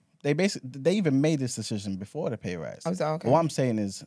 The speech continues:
Speaker 1: before the, um, tax cuts,
Speaker 2: Mm-hmm.
Speaker 1: what I'm saying is those type of decisions that incentivize more of this.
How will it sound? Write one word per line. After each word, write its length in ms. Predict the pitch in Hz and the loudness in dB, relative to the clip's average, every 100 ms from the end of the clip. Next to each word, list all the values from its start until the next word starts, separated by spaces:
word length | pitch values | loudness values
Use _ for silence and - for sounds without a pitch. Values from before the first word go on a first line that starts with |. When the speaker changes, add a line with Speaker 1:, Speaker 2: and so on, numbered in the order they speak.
| - | -6
Speaker 1:
before 300 | 127 160 156 | -4 0 0
the, 160 | 120 101 | 0 -2
um, 100 | 101 | -4
tax 260 | - - | -8 -10
cuts, 320 | - - - - | -12 -14 -12 -6
Speaker 2:
Mm-hmm. 180 | 175 165 | -4 0
Speaker 1:
what 120 | 135 | 2
I'm 100 | 151 | 2
saying 220 | - 120 | 0 -4
is 180 | 107 101 | -6 -8
those 220 | 139 156 | -4 -4
type 240 | - 143 - | 0 -2 -2
of 60 | |
decisions 500 | 101 - 147 113 87 | -6 -4 -6 -4 -8
that 120 | 87 101 | -8 -8
incentivize 600 | 95 117 107 98 95 95 | -4 -4 -4 -6 -6 -4
more 300 | 104 135 117 | 0 2 2
of 60 | 92 | -2
this. 320 | - - | -12 -18